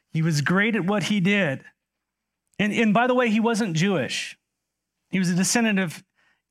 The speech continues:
Esau. He was from Idumea in the south there. He was from the, he was kind of a, a cousin of the Jews.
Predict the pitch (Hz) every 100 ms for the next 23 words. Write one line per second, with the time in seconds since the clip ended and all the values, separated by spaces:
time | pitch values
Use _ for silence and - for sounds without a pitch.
0 | 226 240 - 180 143 131 170 160 147 -
1 | 208 196 - 196 180 175 202 180 165 160
2 | 147 - 196 208 202 160 139 143 - -
3 | - - _ - 180 165 156 - 202 180
4 | - 160 175 143 139 190 151 147 - 156
5 | - - - 190 143 135 147 143 123 127
6 | 135 135 131 135 -